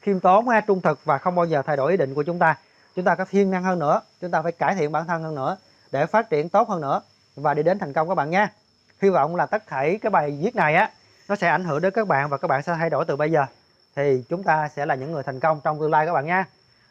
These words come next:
Rồi, cảm ơn các bạn đã theo dõi video. Nếu như các bạn thấy video này hữu ích, hãy cho mình một like trên video cũng như đăng ký kênh YouTube của mình. Sau đó chọn cái chuông bên phải và chọn tất cả để khi nào có những thông tin hay hơn và tích cực hơn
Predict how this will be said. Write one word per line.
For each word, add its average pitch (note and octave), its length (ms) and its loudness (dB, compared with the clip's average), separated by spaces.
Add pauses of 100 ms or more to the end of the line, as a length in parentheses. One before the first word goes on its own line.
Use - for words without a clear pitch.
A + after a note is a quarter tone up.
Rồi, F3+ 160 4
cảm A3 180 0
ơn A3 100 2
các A#3 120 0
bạn F3+ 160 2
đã F#3 100 2
theo G3 180 0
dõi F3 200 2
video. F#3 300 2
Nếu G#3 120 0
như A3 80 0
các G#3+ 100 -2
bạn D#3+ 160 0
thấy G3 140 -2
video G3 240 2
này F3 100 -2
hữu D3+ 140 0
ích, A#3 160 2
hãy E3+ 120 -2
cho F#3+ 140 -2
mình E3+ 140 -4
một D3+ 140 -6
like F3 140 2
trên F3 220 -2
video E3+ 240 0
cũng G3 100 -6
như G3 80 2
đăng F3 160 0
ký F#3 160 2
kênh F3 240 0
YouTube E3+ 260 -2
của G3+ 80 2
mình. F3 160 4 (320)
Sau E3+ 140 0
đó E3+ 180 2
chọn E3 240 -2
cái E3+ 180 -2
chuông F3 180 -4
bên D3+ 120 -2
phải C3 260 -2
và D3 220 0
chọn B2 220 -8
tất B2 120 -8
cả B2 300 -4
để D#3 120 -2
khi G3+ 260 2
nào D#3+ 240 0 (260)
có G3 80 -2
những F#3+ 160 0
thông F#3 140 -6
tin F3 120 0
hay F3 140 0
hơn F3+ 220 4 (340)
và C#3+ 220 2
tích - 160 -4
cực D#3+ 140 -8
hơn F3 200 2